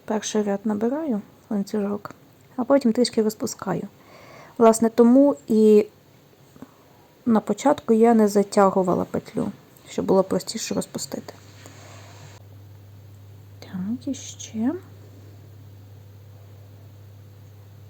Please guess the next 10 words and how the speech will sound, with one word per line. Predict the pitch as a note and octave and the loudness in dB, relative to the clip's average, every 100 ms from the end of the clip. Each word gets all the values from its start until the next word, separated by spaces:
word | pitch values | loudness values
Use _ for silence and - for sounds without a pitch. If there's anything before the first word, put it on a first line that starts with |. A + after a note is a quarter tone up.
| - - - - - - - - - - - - - | -20 -20 -20 -20 -20 -20 -20 -20 -20 -20 -20 -20 -4
Це | C#4 | 2
мережево | C4+ C#4 C4 B3 A#3+ A#3 | 6 6 4 2 0 0
досить | B3+ B3 B3 | -2 -2 -4
просте, | - - A#3+ - F4 F#4 - - - - - - - - - - - - | -6 -10 -10 -6 -4 -4 -8 -20 -20 -20 -20 -20 -20 -20 -20 -20 -20 -16
але | - G#3+ A#3+ C4+ | -8 -4 -2 0
є | B3+ | -2
свої | - A#3 A3+ | -2 0 2
нюанси. | G#3+ F3+ F3+ - - F#3 - - - - - - - - - - - - - - - - - - - - - - - - - - - - - - - - - - - - - - - - | 2 0 -4 -8 -12 -14 -18 -20 -20 -20 -20 -20 -20 -20 -20 -20 -20 -20 -20 -20 -20 -20 -20 -20 -20 -20 -20 -20 -20 -20 -20 -20 -20 -20 -20 -20 -20 -20 -20 -20 -20 -20 -20 -20 -16 -4
Притискаємо | A#3 - B3 A#3 - - G3+ G3 F#3+ - - - - - - | -2 -2 -4 -6 -8 -4 -2 -2 -4 -10 -18 -20 -20 -20 -16
петлю | - G3+ - F#3 G#3+ | -10 -10 -6 -2 -2